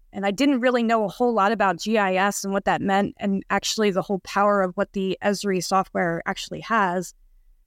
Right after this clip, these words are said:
But when I got introduced to it because of the Institute, I realized then I could tell a story in a whole different capacity by being able to show data spatially. And it was, that was another game changer for me.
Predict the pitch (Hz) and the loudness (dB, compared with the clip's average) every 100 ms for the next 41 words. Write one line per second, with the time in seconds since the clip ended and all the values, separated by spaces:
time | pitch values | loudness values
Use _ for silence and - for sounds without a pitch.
0 | _ - 254 233 247 247 247 247 269 254 | _ 0 2 4 2 2 2 2 0 -2
1 | 202 269 - - 220 202 220 226 208 208 | -2 -2 -2 -2 -2 -2 -2 -2 -2 -4
2 | 190 233 269 247 202 220 208 196 - 202 | -2 0 0 -4 -4 -2 -2 -2 -4 -4
3 | 196 233 247 226 190 190 - 202 214 226 | 0 4 4 4 4 2 -2 -2 2 2
4 | 226 202 208 220 - - 220 202 - 214 | 2 0 -2 -4 -4 0 0 0 -2 0
5 | 214 190 165 - 220 180 240 226 190 214 | 0 -2 -2 0 0 2 0 0 -2 -4
6 | - 185 - 214 202 190 190 208 202 196 | -2 -2 -2 -2 0 0 2 2 2 2
7 | 190 - 170 - 202 202 202 214 196 165 | 0 -4 -6 -2 -2 0 2 2 2 0
8 | - - 226 220 190 143 180 _ _ _ | -2 0 0 0 -4 -6 -10 _ _ _
9 | _ _ - - 240 226 214 208 202 - | _ _ -12 0 2 4 2 2 -2 -2
10 | 247 220 240 226 208 - - 202 220 202 | 2 2 2 0 0 -4 -4 0 0 2
11 | 226 233 214 208 196 - 208 190 185 - | 2 2 2 0 0 0 0 0 -2 -2
12 | 190 190 165 | -2 0 -2